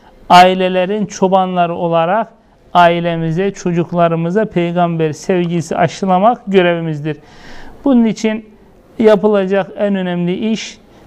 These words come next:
çocuklara peygamber sevgisine dair bilgiler vermektir. Mesela her aile haftada bir gün peygamberimizin hayatının anlatıldığı siyer kitapları okuyarak, haftada bir gün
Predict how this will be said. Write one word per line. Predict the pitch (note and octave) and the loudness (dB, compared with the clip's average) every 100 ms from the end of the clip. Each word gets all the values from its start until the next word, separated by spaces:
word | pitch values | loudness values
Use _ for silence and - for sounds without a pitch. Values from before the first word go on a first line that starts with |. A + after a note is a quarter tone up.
| - | -16
çocuklara | - G#3 G3 F#3+ F3 F#3+ G#3+ | 2 2 4 2 0 2 0
peygamber | G#3+ F3+ F3+ F3+ F#3 F#3 G#3 F#3+ | -2 -4 -2 -2 -2 -2 -2 -2
sevgisine | - F3 F3 E3+ E3 - F#3 F3 D#3+ | -2 -2 -2 -4 -6 -4 -4 -2 2
dair | F3+ F3+ - A3+ A3+ - - - - - | 4 4 2 -4 -4 -10 -20 -20 -8 2
bilgiler | F3+ F#3+ F3+ F#3+ F#3 | 4 4 2 0 0
vermektir. | F3 D#3+ D#3+ C#3 - - - - - - - | -2 -6 -8 -10 -16 -20 -20 -20 -20 -14 -2
Mesela | A#3+ G3 F#3 E3+ D#3+ E3 - - - - | 0 2 0 0 -4 -6 -16 -20 -20 -2
her | - A3 G#3+ - | 6 6 6 4
aile | F#3 F3 E3 F#3+ | 4 2 0 -2
haftada | - - F#3 - - F#3 F#3 F3+ | -4 -4 -4 -4 -4 0 0 0
bir | G#3+ | 0
gün | F3+ E3 F#3+ G#3 - - - - | -2 -2 -2 -4 -12 -20 -12 2
peygamberimizin | G3 F#3+ F#3 F#3 F3+ F3+ F3+ F3+ F3 D#3 G3+ A3 G#3 - - - - - - | 4 4 2 -2 -2 -2 -2 -2 -2 0 0 0 -6 -10 -18 -16 -16 -8 4
hayatının | F3+ F#3+ F#3 F3 F#3+ G3 G#3 | 6 8 6 2 -4 -4 -6
anlatıldığı | - F3+ F3+ F3 E3+ F#3 F3 F#3+ G#3 | -4 -2 -2 -4 -4 -4 -2 0 -2
siyer | - - G3+ F#3 | -4 0 2 2
kitapları | - - F#3 F3+ F#3 F#3 | -4 -2 -2 0 -2 0
okuyarak, | G3 - F#3 D#3 D#3 - - - _ | -2 -2 -2 -2 -4 -10 -20 -20 _
haftada | - G#3 - G3+ F#3+ F#3+ | 4 4 4 -2 0 0
bir | G3 | -2
gün | D#3+ F3+ G#3 | -2 -4 -6